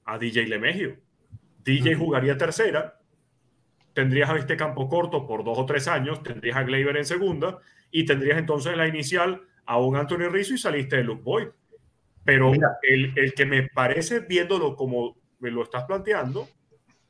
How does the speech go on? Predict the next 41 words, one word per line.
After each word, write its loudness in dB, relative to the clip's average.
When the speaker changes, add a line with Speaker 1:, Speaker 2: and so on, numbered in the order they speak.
Speaker 1:
tendría 0
que 0
salir -2
lamentablemente -4
el -6
colombiano. -4
Speaker 2:
Mira, 4
fíjate, 2
si -4
ese 4
fuera 2
el -2
caso, 0
que 0
a 6
mí 4
me 6
gusta 2
mucho 2
Urshela, 0
tengo -2
que, 0
tú 0
lo 0
sabes, 2
Speaker 1:
A 0
mí -2
Speaker 2:
y 2
aquí 0
lo 2
Speaker 1:
también. -2
Speaker 2:
sabe 2
todo 0
el 2
Speaker 1:
A 2
mí 0
Speaker 2:
mundo, 0
Speaker 1:
también. -2
Speaker 2:
¿verdad? -6
Eh, -2
quizás 6